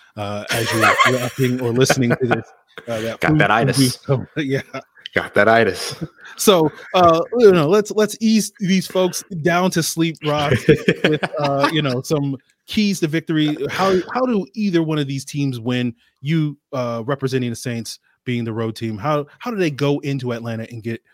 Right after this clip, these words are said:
Speaker 1: walk away with a W?
Speaker 2: Yeah, I, I think the big thing right now is that going into this game, the Saints have got to take advantage of turnovers and turnover frequency by Atlanta. I know that it's something that you've harped on quite a bit,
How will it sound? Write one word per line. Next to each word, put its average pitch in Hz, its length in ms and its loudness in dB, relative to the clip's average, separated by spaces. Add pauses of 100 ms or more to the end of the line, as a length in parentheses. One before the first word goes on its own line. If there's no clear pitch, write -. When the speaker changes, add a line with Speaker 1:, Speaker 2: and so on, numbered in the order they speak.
Speaker 1:
walk 123 200 -8
away 113 180 -4
with 98 120 -12
a 92 40 -18
W? - 280 -16 (540)
Speaker 2:
Yeah, 131 160 2
I, 139 260 0
I 151 40 -2
think 160 160 -6
the 143 60 -2
big 123 200 -2
thing 120 240 2
right 107 200 4
now 98 260 0
is 90 160 -8
that 92 380 -4
going 98 220 2
into 90 180 -2
this 92 120 0
game, 92 200 0
the 87 80 -6
Saints 92 240 -2
have 90 120 -6
got 87 220 -2
to - 80 -20
take 92 200 -10
advantage 80 680 -4
of 78 560 0
turnovers 76 600 0
and 98 120 -2
turnover 90 380 0
frequency 85 640 0
by 78 480 0
Atlanta. 80 380 -2
I 82 120 0
know 101 140 0
that 95 100 0
it's 90 160 0
something 101 260 0
that 87 100 -4
you've 92 200 -2
harped 92 260 0
on 92 180 0
quite 90 200 -2
a 87 60 0
bit, 90 320 0